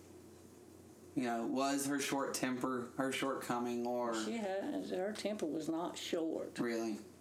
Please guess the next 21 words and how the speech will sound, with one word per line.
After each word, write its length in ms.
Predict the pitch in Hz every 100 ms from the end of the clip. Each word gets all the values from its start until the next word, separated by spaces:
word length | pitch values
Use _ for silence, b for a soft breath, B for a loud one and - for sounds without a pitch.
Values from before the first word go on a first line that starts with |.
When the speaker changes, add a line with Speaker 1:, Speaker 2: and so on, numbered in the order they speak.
| 220
Speaker 2:
I 40 |
mean, 160 | 190 175
it, 240 | 190 - - - -
she's 200 | 214 196
like 200 | 190 -
me. 380 | 196 170 - -
You 120 | -
take, 400 | - 160 156 170 - -
take, 320 | - 165 175 - - - -
she 140 | - 180
laid 260 | 165 180 185
back, 320 | 170 170 - - - -
but 200 | 202 -
then 420 | 180 175 165 - - -
you 100 | -
cross 360 | - 170 165 -
the 80 | 170
line. 560 | 180 190 175 170 175
Speaker 1:
Mm-hmm. 1500 | 127 120 107 113 110 107 - - - - - - - - -
Speaker 2:
Look 200 | 170 165 156
out. 320 | - -